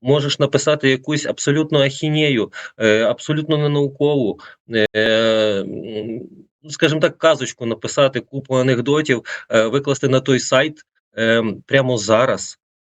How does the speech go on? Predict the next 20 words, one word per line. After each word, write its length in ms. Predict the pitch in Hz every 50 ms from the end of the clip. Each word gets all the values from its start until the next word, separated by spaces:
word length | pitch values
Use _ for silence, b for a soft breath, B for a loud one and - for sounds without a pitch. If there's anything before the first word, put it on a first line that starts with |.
| _ _ _
Е, 400 | 113 110 107 110 110 110 107 98
причому 320 | - - 131 - - 151 139
поставити 600 | - 135 - - - 151 147 147 143 147 143 123
дату 400 | 104 101 127 139 147 143 - 113
ти 160 | - - 117
можеш 480 | 120 127 131 131 120 123 117 - - -
хоч 340 | - - - 160 - -
вісімнадцятий 880 | 160 175 - - 180 175 170 170 165 147 131 - - - - - 87 82
рік. 240 | 78 71 - _ _ _ _ _ _ _ _ _ _ _ _ _ _ _ _ _ _ -
Ну, 120 | 220 220
тобто, 300 | 220 185 170 - - 180
от 120 | 190 185
я 140 | 233 220 220
захотів 520 | 190 202 196 - 202 196 196 208 214 190 160
викласти 420 | 175 170 170 160 156 - - 151
зараз 300 | 135 156 147 143 147 147
статтю, 480 | - - 165 151 - - 269 269 247 B B B B _ _ _
е, 360 | - 127 135 127 127 131 131 127
м, 140 | 131 135
написав 680 | 135 135 135 151 165 156 175 165 - 185 180 160 -